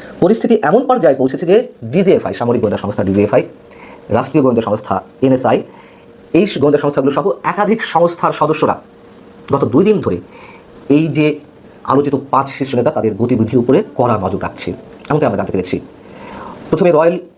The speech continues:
টিলুপ হোটেলের ভিতরে তারা যে প্রবেশ করেছিল, সেখানে সাদা পোশাকে গোয়েন্দা সংস্থার লোকজন অনেক কিছু পরীক্ষা নিরীক্ষা করছেন। হোটেলে যে সিসিটিভির ফুটেজ, সেগুলো তারা সংগ্রহ করে খতিয়ে দেখছেন যে দেশি বিদেশি কোনো নাগরিকের সঙ্গে বৈঠক হয়েছে কিনা।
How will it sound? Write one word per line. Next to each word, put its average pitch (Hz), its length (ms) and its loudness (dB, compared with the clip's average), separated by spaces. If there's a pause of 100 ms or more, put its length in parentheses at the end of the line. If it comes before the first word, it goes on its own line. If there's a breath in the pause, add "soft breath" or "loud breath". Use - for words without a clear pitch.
(160)
টিলুপ 202 240 0
হোটেলের 143 220 2
ভিতরে 135 220 2
তারা 127 140 2
যে 113 60 -2
প্রবেশ 117 240 0
করেছিল, 127 260 0 (320 loud breath)
সেখানে 131 240 0
সাদা - 220 0
পোশাকে 117 240 0
গোয়েন্দা 113 220 2
সংস্থার 113 220 0
লোকজন 107 260 2 (840)
অনেক 120 120 2
কিছু - 140 -6
পরীক্ষা 131 180 0
নিরীক্ষা 120 180 -2
করছেন। 131 280 -2 (920 loud breath)
হোটেলে 160 180 2
যে 156 80 2
সিসিটিভির 180 580 -2 (100)
ফুটেজ, 190 340 0 (120)
সেগুলো 156 280 0
তারা 131 260 0 (220 loud breath)
সংগ্রহ 135 300 0
করে 143 160 0
খতিয়ে 147 220 0
দেখছেন 143 260 0 (180)
যে 117 100 0
দেশি 139 380 0
বিদেশি 135 340 0
কোনো 131 140 -2
নাগরিকের 123 280 0
সঙ্গে 117 160 0
বৈঠক 117 220 2
হয়েছে 123 160 2
কিনা। 120 160 2